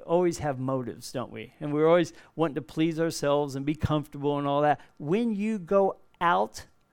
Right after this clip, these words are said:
and you do that extra, you're doing it just like, just like the, the husbands, and you're loving your wives, the wives submitting to your husbands, the, the children obeying their parents, and all these things that he's been telling about. You know what you're doing? You're doing righteousness for the Lord's sake.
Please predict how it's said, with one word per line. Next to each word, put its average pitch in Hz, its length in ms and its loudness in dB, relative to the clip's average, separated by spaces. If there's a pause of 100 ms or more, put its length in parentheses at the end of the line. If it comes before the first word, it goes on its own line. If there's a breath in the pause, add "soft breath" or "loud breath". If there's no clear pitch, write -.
(140)
and 156 160 -4
you 151 120 -4
do 180 220 -4
that 175 240 -2 (140)
extra, 202 520 -4 (480 soft breath)
you're 170 140 0
doing 180 280 -2
it 151 80 -8
just 175 240 -4
like, 165 180 2
just 170 220 -4
like 165 260 0
the, 143 360 -2
the 143 160 0
husbands, 170 560 -4
and 135 80 -8
you're 127 140 -2
loving 160 320 2
your 165 100 -2
wives, 165 480 -2
the 127 80 -6
wives 147 420 2
submitting 151 440 -4
to - 80 -10
your 160 140 0
husbands, 165 480 -4
the, 127 100 -4 (280 loud breath)
the 139 120 0
children 175 460 2
obeying 156 420 2
their 165 100 -2
parents, 160 340 -2
and 151 100 0
all 170 140 4
these 208 220 -2
things 196 200 0
that 170 80 2
he's 156 240 -4
been 151 160 -4
telling 180 320 -4
about. 180 280 0 (260 loud breath)
You 190 100 -2
know 202 40 0
what 196 140 -8
you're 180 80 -4
doing? 190 300 -4 (200 soft breath)
You're 147 140 0
doing 151 240 -2
righteousness 151 800 -2
for 123 200 -10
the 117 100 -6
Lord's 120 440 -6
sake. - 580 -12